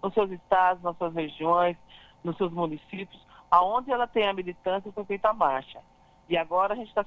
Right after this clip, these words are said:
se organizando pra fazer uma grande marcha em dois mil e vinte e cinco. Então agora é um processo nosso de trazer as nossas, as nossas jovens, as nossas mais velhas, a todo, toda a população negra, ancestral, de religiosidade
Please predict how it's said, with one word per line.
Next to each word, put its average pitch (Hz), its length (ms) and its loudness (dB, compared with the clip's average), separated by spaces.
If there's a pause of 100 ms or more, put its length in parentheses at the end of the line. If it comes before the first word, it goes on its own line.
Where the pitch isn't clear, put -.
se 233 60 0
organizando 220 760 -2
pra 208 80 -20
fazer 196 160 0
uma 185 160 6
grande 220 400 0
marcha 180 300 0
em - 20 -20
dois 180 140 -8
mil 180 120 -6
e 180 40 -8
vinte 175 160 -12
e - 140 -20
cinco. 143 220 -10 (460)
Então 202 220 2
agora 202 300 4
é 226 40 -2
um 226 40 -4
processo 202 560 -2
nosso 175 320 4
de 165 80 -20
trazer 180 560 0
as 214 100 0
nossas, 196 260 -6 (260)
as 156 120 0
nossas 165 320 0
jovens, 180 380 6
as 160 40 -8
nossas 165 260 -2
mais 143 300 -2
velhas, 170 400 4 (460)
a 156 120 6
todo, 247 380 -2 (120)
toda 240 240 4
a 233 40 2
população 196 680 -2
negra, 185 400 2
ancestral, 180 720 2
de 165 100 -18
religiosidade 170 880 -2